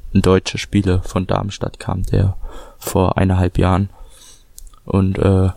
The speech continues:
weil die Innenverteidigung, die ist ziemlich unerfahren. Die haben da einen Innenverteidiger drin, der vor einem halben Jahr oder vor einem Jahr noch Stürmer gespielt hat.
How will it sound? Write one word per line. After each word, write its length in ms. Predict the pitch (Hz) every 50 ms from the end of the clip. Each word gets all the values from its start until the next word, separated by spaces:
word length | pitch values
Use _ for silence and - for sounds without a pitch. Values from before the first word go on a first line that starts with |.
| - - - - - - - - - -
weil 260 | - 90 92 92 92
die 160 | - - 90
Innenverteidigung, 840 | - - 110 107 - - 104 - - 107 101 104 101 - 107 107 107
die 100 | - -
ist 120 | 98 - -
ziemlich 300 | - 104 101 98 - -
unerfahren. 680 | - 113 107 104 - - - 101 98 101 107 113 110 - - - _ - - - _ _ - _ _ -
Die 160 | 104 101 95
haben 200 | 98 98 104 101
da 200 | - 101 98 98
einen 200 | 98 98 95 95
Innenverteidiger 840 | - - 110 110 110 - - 95 - - 104 104 104 110 - - 104
drin, 380 | - - 107 107 107 107 104 - -
der 160 | - 95 95
vor 600 | 90 - - - 98 98 95 95 95 92 92 - _ _
einem 240 | - 92 95 90 87
halben 400 | 95 98 98 101 107 - 110 107
Jahr 420 | 98 95 92 95 101 104 107 110 -
oder 220 | - 90 95 - 98
vor 180 | - - 98
einem 100 | 95 98
Jahr 220 | 95 95 92 95 104
noch 200 | 104 92 87 -
Stürmer 440 | - - - 110 110 113 113 113 113
gespielt 540 | - - 107 - - - 113 117 113 - -
hat. 240 | 113 113 117 - -